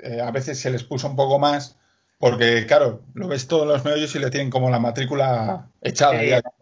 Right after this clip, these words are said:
Speaker 1: vale,
Speaker 2: claro.
Speaker 1: eh, Pizarro, ya este no es lo mismo que aparezca por ahí Jabaló y Antonio Díaz, o-, que son jugadores que no destacan tanto en ese aspecto. Entonces,
Speaker 2: Sí.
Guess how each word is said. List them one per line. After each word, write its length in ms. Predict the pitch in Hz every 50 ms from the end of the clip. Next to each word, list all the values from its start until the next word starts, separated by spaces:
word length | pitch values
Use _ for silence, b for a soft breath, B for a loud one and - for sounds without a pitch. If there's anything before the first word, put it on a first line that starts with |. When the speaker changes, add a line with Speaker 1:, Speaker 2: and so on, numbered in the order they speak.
| _
Speaker 1:
vale, 180 | - 127 120 110 104 107 127
Speaker 2:
claro. 240 | 135 135 131 123
Speaker 1:
eh, 40 | 120
Pizarro, 960 | - - _ _ _ 151 147 139 143 147 151 151 151 151 156 165 160 - _ _ _ _ _ _ _ _ _ _ - - _ _ _ _
ya 180 | - 123 123 120
este 180 | 120 117 120
no 80 | 117 123
es 40 | 123
lo 80 | 127 127
mismo 260 | 131 127 123 127 120
que 60 | 127
aparezca 420 | 123 120 127 120 120 123 - 120 120
por 120 | 123 120
ahí 480 | 120 120 117 117 120 117 117 113 110 110 b b b b
Jabaló 440 | - - 117 113 113 120 131 131 123
y 40 | 120
Antonio 340 | 117 113 127 120 117 113
Díaz, 300 | 117 131 135 131 120 107 127
o-, 180 | 120 123 120 - _ B B B B B B B B _
que 100 | - 127
son 140 | 123 127 127
jugadores 300 | 135 139 147 147 135 127
que 100 | - 127
no 100 | 127 131
destacan 460 | 139 135 127 - 147 - 151 143 131
tanto 220 | 131 139 135 131 143
en 80 | 139
ese 100 | 123 127
aspecto. 340 | 110 - - - 120 113 127
Entonces, 480 | 110 110 - 127 - 156 143 135 131 -
Speaker 2:
Sí. 340 | 151 143 139 127 127 120